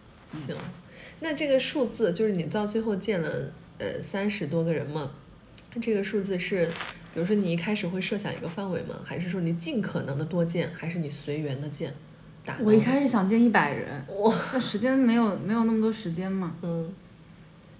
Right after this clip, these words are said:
Speaker 1: 所以后面就是两个月，能见多少见多少。对，我最后就是，因为两个月的时间，我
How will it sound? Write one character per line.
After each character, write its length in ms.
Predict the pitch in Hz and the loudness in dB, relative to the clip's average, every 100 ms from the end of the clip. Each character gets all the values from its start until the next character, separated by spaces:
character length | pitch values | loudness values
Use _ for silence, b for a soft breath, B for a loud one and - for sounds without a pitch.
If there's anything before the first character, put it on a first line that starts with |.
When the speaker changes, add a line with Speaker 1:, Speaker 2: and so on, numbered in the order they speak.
| - | -10
Speaker 1:
所 140 | 190 | -4
以 120 | 185 | -2
后 120 | 180 202 | 0 0
面 140 | 175 | 0
就 100 | 175 | 0
是 120 | 175 | -2
两 160 | 165 139 | -2 -2
个 60 | |
月， 180 | 156 165 139 | -2 -4 -4
能 140 | 147 | -4
见 200 | 165 175 | -4 -2
多 80 | 160 | -4
少 100 | 156 | -6
见 200 | 143 156 131 | -8 -10 -10
多 100 | 165 | -12
少。 80 | - - - - - - - - | -14 -18 -20 -20 -20 -20 -20 -16
对， 120 | 180 87 | -14 -12
我 80 | 135 - | -14 -12
最 80 | - | -6
后 160 | 170 170 | -2 -2
就 160 | 165 | -4
是， 300 | 160 - 160 156 151 139 - | -8 -8 -10 -10 -14 -16 -6
因 80 | 208 | 0
为 80 | 233 | 2
两 120 | 160 | 4
个 60 | 190 | 4
月 100 | 226 | 2
的 60 | |
时 160 | 208 170 | 2 -2
间， 180 | 190 196 | -2 -2
我 200 | 156 | -2